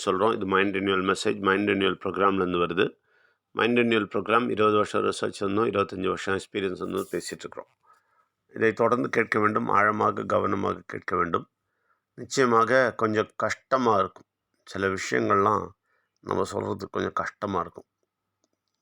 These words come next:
அதாவது எப்படி கஷ்டமா இருக்கும்னா, புரியறதுக்கு இல்ல, செய்யறதுக்கு கஷ்டமா இருக்கும். ஏன்னா நம்ம இந்த உலகத்திலேயே இருந்துட்டோம்ல, நம்ம உலகத்தோட செயல்கள்ல இருந்துட்டு, எல்லாம் நம்ம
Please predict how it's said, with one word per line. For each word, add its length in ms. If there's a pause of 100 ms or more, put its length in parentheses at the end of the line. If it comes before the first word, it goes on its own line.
(200)
அதாவது 340
எப்படி 180
கஷ்டமா 460
இருக்கும்னா, 500 (120)
புரியறதுக்கு 380
இல்ல, 400 (520)
செய்யறதுக்கு 600
கஷ்டமா 380
இருக்கும். 220 (1200)
ஏன்னா 180
நம்ம 220
இந்த 140
உலகத்திலேயே 500
இருந்துட்டோம்ல, 680 (200)
நம்ம 340
உலகத்தோட 440
செயல்கள்ல 460
இருந்துட்டு, 440 (540)
எல்லாம் 580
நம்ம 220